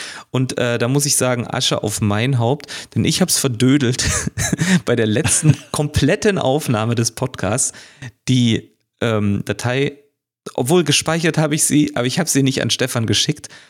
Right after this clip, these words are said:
Speaker 1: Und ich dachte, ich hab sie an Stefan geschickt. Und dann hab ich sie gelöscht. <laughs> Und das war, hm,
Speaker 2: Ja, und was war
Speaker 1: ein
Speaker 2: das nächste? Was war der nächste Blödsinn, den du gemacht hast?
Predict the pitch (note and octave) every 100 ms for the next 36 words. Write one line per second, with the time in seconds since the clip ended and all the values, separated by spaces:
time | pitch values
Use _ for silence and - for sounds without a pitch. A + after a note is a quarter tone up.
0 | _ - B2 - F3 - B2+ A#2+ A2 G#2
1 | G#2 G2+ G2+ G#2+ G#2+ - C#3+ - - -
2 | _ _ _ C3 C#3+ D#3 D3 C#3 B2+ F#2
3 | F2+ - - - G#2 G#2 G#2+ _ _ _
4 | - - - C#3 - - - - - -
5 | - E3 E3+ - C3 C#3+ C#3 C3 B2+ B2+
6 | - D3 D3+ B2+ A2 A2 A2+ A2+ A2 A2+
7 | A#2+ - A2 G#2+ A2+ A2 G#2 A#2+ C#3 G#2+
8 | G#2 - A#2 A2+ G#2+ G#2+ G#2 A2 G#2+ G#2